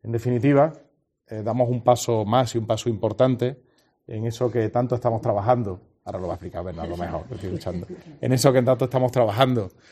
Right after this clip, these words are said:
eh, en Córdoba en los últimos tiempos, que es la plena inclusión y la accesibilidad. Esa es la nota novedosa de esta edición, que no deja de recoger, eh, la tradición cordobesa. Vamos aportando novedades, pero lo importante es la tradición. Lo importante es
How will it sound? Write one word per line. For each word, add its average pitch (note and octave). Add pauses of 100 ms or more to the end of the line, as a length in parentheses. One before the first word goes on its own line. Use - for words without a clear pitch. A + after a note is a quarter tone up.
(320)
eh, A#2
en A2+
Córdoba B2+
en G#2+
los G#2
últimos A#2+
tiempos, B2 (280)
que A#2+
es A#2+
la A#2
plena A#2
inclusión A#2+
y A2+
la G#2+
accesibilidad. F2 (460)
Esa C#3
es C3
la A2+
nota C#3
novedosa C#3 (680)
de G#2
esta B2
edición, C3 (640)
que A2+
no A2+
deja B2
de B2
recoger, A#2+ (680)
eh, F#2+
la G2+
tradición F#2+
cordobesa. A2
Vamos G2+
aportando A2+
novedades, A#2
pero A2
lo G2+
importante G#2+
es A#2
la G#2
tradición. F#2+
Lo F#2+
importante G#2
es A#2